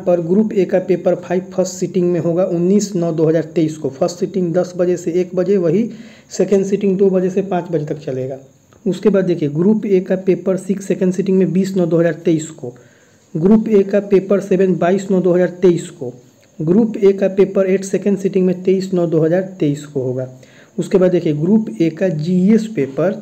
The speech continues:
छब्बीस नौ दो हज़ार तेईस को फर्स्ट सिटिंग में होगा। उसके बाद देखिए, यहाँ पर ग्रुप B में subject है political science, economics, sociology, एआईएनएस, ancient history, एलएसडब्ल्यू, home science, philosophy, psychology,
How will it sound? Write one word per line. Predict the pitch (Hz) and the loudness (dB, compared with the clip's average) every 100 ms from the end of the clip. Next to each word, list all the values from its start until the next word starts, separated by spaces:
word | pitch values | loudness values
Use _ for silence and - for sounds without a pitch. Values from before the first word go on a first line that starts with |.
| - | -4
छब्बीस | 170 156 196 190 | -4 -2 -4 -2
नौ | 165 | -2
दो | 156 | 0
हज़ार | 151 156 | 0 -2
तेईस | - 147 - | -4 -6 0
को | 196 | -2
फर्स्ट | 196 220 190 | 0 -2 0
सिटिंग | 180 156 147 | -2 -2 -2
में | 131 | -2
होगा। | 123 123 127 127 - - - - - | -4 -6 -8 -10 -20 -20 -20 -12 -4
उसके | 185 226 | 2 2
बाद | 190 147 | 2 0
देखिए, | 143 135 131 127 - - - - 175 | -2 -4 -8 -8 -16 -20 -20 -10 -2
यहाँ | 175 196 202 | 0 0 0
पर | 214 214 185 - | 0 0 -4 -6
ग्रुप | 170 196 226 202 | 0 4 4 2
B | 175 | 2
में | 208 214 | 4 4
subject | - 175 196 196 | 2 2 0 2
है | 202 | 0
political | 190 180 180 196 202 | 2 0 0 0 0
science, | 196 190 190 | 0 -2 -2
economics, | 190 185 180 185 196 | -2 -2 0 0 -2
sociology, | - 175 - 190 175 170 160 214 220 - - - | -2 -4 0 0 2 0 0 -2 -4 -12 -12 2
एआईएनएस, | 202 208 202 196 196 175 156 - | 4 6 4 2 0 0 0 -2
ancient | 175 175 214 185 | -4 -2 -2 -2
history, | - 180 - 214 | -2 -4 -4 -4
एलएसडब्ल्यू, | 185 175 185 - 175 180 | -2 -2 -2 0 0 2
home | 160 175 185 | 0 0 -2
science, | - 180 180 | -2 -4 -4
philosophy, | - 175 170 - 190 | -4 -2 -4 -4 -4
psychology, | 180 160 160 175 170 | -2 -2 -2 -2 0